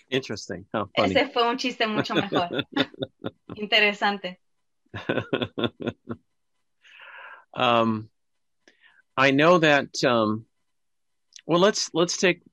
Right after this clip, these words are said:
Speaker 1: let's take the examples of love and gratitude, for example.
Speaker 2: Ok, vamos a tomar el ejemplo de amor y gratitud.
Speaker 1: Now, Doctor Emoto found that love and gratitude were most powerful, s-, helpful,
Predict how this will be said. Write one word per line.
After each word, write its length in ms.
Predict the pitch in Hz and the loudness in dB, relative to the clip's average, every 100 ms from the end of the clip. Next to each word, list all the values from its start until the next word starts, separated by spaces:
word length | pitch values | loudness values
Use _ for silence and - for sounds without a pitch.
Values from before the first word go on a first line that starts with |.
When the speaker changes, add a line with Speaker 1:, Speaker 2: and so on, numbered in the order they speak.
| - | -4
Speaker 1:
let's 200 | 156 - | -4 -2
take 180 | 170 - | -4 -2
the 100 | 143 | -4
examples 580 | 120 131 127 131 123 107 | -2 0 0 0 -4 -4
of 100 | 104 | 0
love 180 | 120 120 | 2 2
and 100 | 113 | 0
gratitude, 600 | 123 127 120 - 98 82 104 _ | 0 -2 -2 -8 -10 -10 -18 _
for 120 | - 117 | -10 -8
example. 540 | 98 110 92 92 90 - _ - | -4 -4 -4 -10 -16 -18 _ -12
Speaker 2:
Ok, 180 | 202 226 | -4 2
vamos 320 | 214 226 254 262 | 4 4 2 0
a 80 | |
tomar 280 | 262 226 220 | -2 0 2
el 120 | 233 | 2
ejemplo 480 | 226 220 214 - 233 | 0 -4 -6 -4 -2
de 160 | 220 208 | 0 0
amor 400 | 190 196 208 226 | 0 0 0 0
y 60 | 233 | 0
gratitud. 640 | 208 190 196 - 185 - - _ - 190 - _ _ _ - _ _ - | -2 -2 -4 -10 -10 -10 -16 _ -18 -18 -18 _ _ _ -20 _ _ -2
Speaker 1:
Now, 100 | 135 | 2
Doctor 320 | 139 170 143 | 4 4 2
Emoto 340 | 127 160 127 | 2 4 2
found 320 | 117 123 127 123 | 2 2 2 2
that 120 | 110 | 2
love 160 | 123 | 0
and 100 | 131 | 0
gratitude 540 | 98 120 139 - 131 127 | 2 2 2 -2 -6 -4
were 120 | 113 | -4
most 300 | 117 131 - | -2 -4 -4
powerful, 640 | - 233 147 - 101 98 - _ _ _ _ _ - | 0 2 2 -2 -8 -8 -16 _ _ _ _ _ -18
s-, 120 | - _ _ _ 92 _ - | -18 _ _ _ -20 _ -20
helpful, 640 | - - 185 - 127 104 | -6 0 0 0 -6 -6